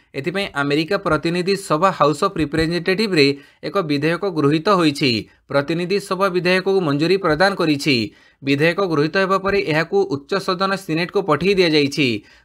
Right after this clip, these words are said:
ଯଦି ସେଠାରେ ଏହି ବିଧେୟକକୁ ମଞ୍ଜୁରୀ ମିଳିଯାଏ, ତେବେ ସତର ନଭେମ୍ବର ପର୍ଯ୍ୟନ୍ତ ଆମେରିକା ସଟ୍ଡାଉନ୍ର ବିପଦ ଟଳିଯିବ। ଏହାର ଅର୍ଥ ବାଇଡେନ୍ ସରକାର ଅତିରିକ୍ତ ଋଣ ପାଇପାରିବେ।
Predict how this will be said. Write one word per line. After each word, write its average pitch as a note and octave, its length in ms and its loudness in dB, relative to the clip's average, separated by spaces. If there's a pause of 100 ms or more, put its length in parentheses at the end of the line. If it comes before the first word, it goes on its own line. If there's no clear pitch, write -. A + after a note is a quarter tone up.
ଯଦି D3+ 220 0
ସେଠାରେ F3+ 360 -4
ଏହି G3 200 0
ବିଧେୟକକୁ E3 580 0
ମଞ୍ଜୁରୀ F3 360 0
ମିଳିଯାଏ, F#3 460 2 (320)
ତେବେ F#3+ 200 0
ସତର F#3+ 440 -6
ନଭେମ୍ବର F#3 500 0
ପର୍ଯ୍ୟନ୍ତ F#3 340 0 (240)
ଆମେରିକା D#3+ 360 0 (120)
ସଟ୍ଡାଉନ୍ର F3 440 0
ବିପଦ E3 300 0 (100)
ଟଳିଯିବ। D3 420 2 (380)
ଏହାର E3+ 260 4 (100)
ଅର୍ଥ F#3+ 140 -8 (180)
ବାଇଡେନ୍ D3 360 -2
ସରକାର F#3+ 320 -4 (100)
ଅତିରିକ୍ତ D#3 320 0 (120)
ଋଣ D#3 180 2
ପାଇପାରିବେ। D3 600 2